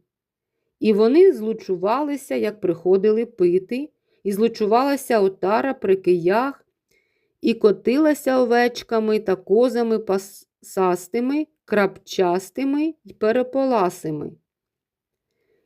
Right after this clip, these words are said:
І відділяв Яків тих овечок, і ставив отару обличчям до пасастого й до всього чорного серед отари Лавана.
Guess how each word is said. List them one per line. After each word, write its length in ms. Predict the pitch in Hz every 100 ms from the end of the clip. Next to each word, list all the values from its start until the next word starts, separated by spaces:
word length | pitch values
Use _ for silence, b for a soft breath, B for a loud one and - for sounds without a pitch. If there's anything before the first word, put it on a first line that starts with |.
| _
І 220 | - 226
відділяв 680 | 220 202 180 214 196 233 320
Яків 420 | 302 240 208 190
тих 280 | - 185 -
овечок, 600 | 185 170 175 190 277 285
і 100 | -
ставив 420 | 208 226 220 214
отару 380 | 196 202 196 190
обличчям 520 | 185 180 196 196 175
до 140 | 170 165
пасастого 840 | 170 165 - 160 185 - 277 302
й 60 |
до 120 | 226 208
всього 400 | 208 220 214 185
чорного 600 | - 196 240 254 269 254
серед 400 | - 208 240 -
отари 460 | 190 190 170 175
Лавана. 600 | 180 196 202 208 151 131